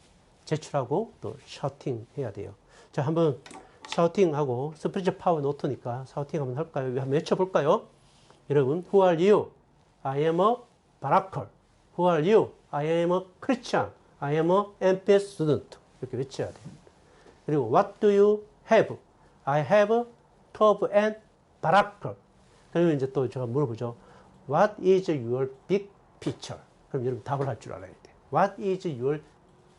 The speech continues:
big picture?" 이러면 저는 뭐겠어요? "I build Barakal community in ten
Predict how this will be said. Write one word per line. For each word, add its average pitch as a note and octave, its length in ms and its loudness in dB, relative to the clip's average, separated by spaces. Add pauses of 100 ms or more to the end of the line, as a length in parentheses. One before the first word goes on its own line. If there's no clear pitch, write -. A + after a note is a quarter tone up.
big G#3 200 0
picture?" - 380 -10 (300)
이러면 A#2+ 200 -8 (800)
저는 F3 260 6
뭐겠어요? B2+ 580 -6 (1040)
"I D3 280 0 (140)
build A3 560 2 (960)
Barakal F#3+ 560 0 (160)
community E3+ 800 -4
in C3+ 240 -8
ten G3+ 340 -4